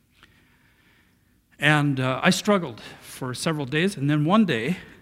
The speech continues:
uh, someone gave us a photograph, uh, that they'd mounted on, they'd got mounted on, it was, it was, it's a big picture, it's hanging in our home, of an eagle,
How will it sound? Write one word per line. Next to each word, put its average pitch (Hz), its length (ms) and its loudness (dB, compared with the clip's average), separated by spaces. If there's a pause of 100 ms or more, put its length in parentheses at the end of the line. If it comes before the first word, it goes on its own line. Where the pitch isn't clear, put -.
(840)
uh, 107 160 -10
someone 143 460 0
gave 139 280 0
us 127 440 -6
a 120 140 -4
photograph, 131 960 -6 (540)
uh, 95 220 -16 (160)
that - 180 -18
they'd 117 180 -8
mounted 135 480 -4
on, 110 200 -10 (260)
they'd 117 220 -8
got 139 180 -6
mounted 143 460 -4
on, 110 260 -10
it 127 100 -10
was, 139 160 -10 (160)
it 113 100 -16
was, 117 160 -14 (120)
it's 131 160 -10
a - 60 -16
big 175 200 -6
picture, - 440 -10 (120)
it's - 120 -18
hanging 139 220 -6
in 117 80 -6
our 113 180 -8
home, 120 280 -8 (1000)
of 127 120 -6
an 151 160 -6
eagle, 202 440 0